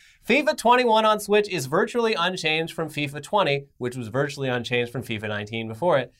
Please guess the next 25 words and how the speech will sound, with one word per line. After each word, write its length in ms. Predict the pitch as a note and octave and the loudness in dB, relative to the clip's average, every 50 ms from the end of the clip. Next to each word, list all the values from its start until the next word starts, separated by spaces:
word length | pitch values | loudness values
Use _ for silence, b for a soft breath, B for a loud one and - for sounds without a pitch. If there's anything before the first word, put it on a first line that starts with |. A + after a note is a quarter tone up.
| _ _ - | _ _ -6
and 180 | C#3 D3 D#3 E3 | -4 -4 -2 0
outrageously 760 | D#3+ F3+ G#3 G#3 E3+ D#3 G3 C4 C#4+ G3+ D#3 A2+ A#2 C3+ C3 | 2 2 2 2 2 2 4 4 2 2 -2 -4 -4 -4 -4
priced 340 | C3 - E3+ F3 F3+ - - | 0 4 4 4 4 2 -2
at 120 | D3 - | -6 -4
forty-nine 480 | - D3 D3+ D3+ D3 C#3+ C3+ C3 C3 B2+ | -2 0 0 2 2 2 0 0 0 -2
ninety-nine. 460 | A2+ A#2 A#2 A#2 A#2+ B2+ A#2+ G2+ F#2+ - b b b b b | -4 -4 -4 0 0 0 0 0 -4 -10 b b b b b
If 140 | b G2+ F#2+ | b -6 -2
last 260 | A#2+ D3 E3 D3 D3+ | 0 0 0 0 -2
year's 200 | E3+ E3 C#3+ D3 | -4 -4 -4 -4
release 260 | D#3+ D#3 E3+ F3+ F3 | -2 0 0 0 0
was 140 | F3+ D#3+ C3+ | -2 -4 -2
borderline 400 | - D3+ E3 F3 F3 E3+ E3+ E3+ | 0 2 2 2 2 2 2 0
insulting, 520 | E3 D#3+ - G3+ A3 A3 G3 F#3 E3+ F3 - _ _ _ | 0 0 2 2 2 2 2 0 -2 -4 -8 _ _ _
this 240 | - A#2 A#2+ A#2 C#3+ | -8 -8 -8 -6 -4
year's 240 | D3+ D#3 D#3+ D#3+ D#3+ - C3+ | -2 -2 -2 -2 -4 -6 -8
is 200 | B2+ A2 - - | -8 -8 -6 -2
just 300 | - A#3+ B3 A#3+ - - | 0 2 2 2 0 -2
plain 220 | - E3 F#3 F3 | -2 -2 -2 -2
disgraceful. 640 | C#3 - - - E3 E3+ E3 - - F2+ D#2+ - _ _ _ _ _ - | -4 -6 -4 -2 -2 -2 -2 -4 -8 -14 -16 -18 _ _ _ _ _ -4
E 220 | G3 F#3 F3 E3 | 0 2 2 2
A, 240 | D#3+ E3 E3+ F3 F3 - _ | 2 2 0 -2 -8 -14 _
please 260 | - E3 D3+ D3 C#3 | -6 -6 -4 -4 -4
do 160 | C#3+ D3+ D3+ | -4 -6 -2
better." 320 | C#3 C#3+ C3+ A2 F#2 E2 - _ b b b b b b b b | 0 0 0 0 -2 -8 -14 _ b b b b b b b b
Damn. 380 | F3 A#3 C#4+ C4+ E3 G#2 F2+ | 2 4 4 4 4 0 -4